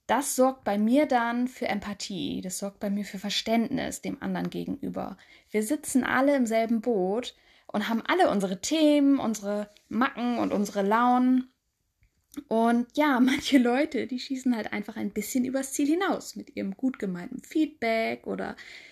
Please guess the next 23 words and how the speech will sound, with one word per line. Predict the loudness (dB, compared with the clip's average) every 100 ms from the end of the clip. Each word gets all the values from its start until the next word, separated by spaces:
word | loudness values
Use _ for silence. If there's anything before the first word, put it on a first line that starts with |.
| _
so | -2
einem | 2 4
lieb | 8 6 6
gemeinten | 0 0 0 -4 -4
Ratschlag. | -2 0 0 0 -2 0 0 0 -2 -8 -20 -20 -8
Das | -8 -2
kennst | 4 4 4
du |
bestimmt | -2 -4 -2 -4 0
auch, | 0 2 0 -2
so | -4 0 4 4 2 -4 _ _ _
lieb | 2 6 6 4 4
gemeinte | 6 6 4 0 -4 -4
Ratschläge, | -2 -2 0 -2 2 2 4 2 2
die | -2
dir | -2 -2
einfach | -2 -8 -10 -14
so | -6 -2 -2 -4
vor | 0 0
die | 0
Füße | -4 -6 -4 -6
geworfen | -4 -4 -6 -4 -4
werden, | -2 -4 0 -2 -2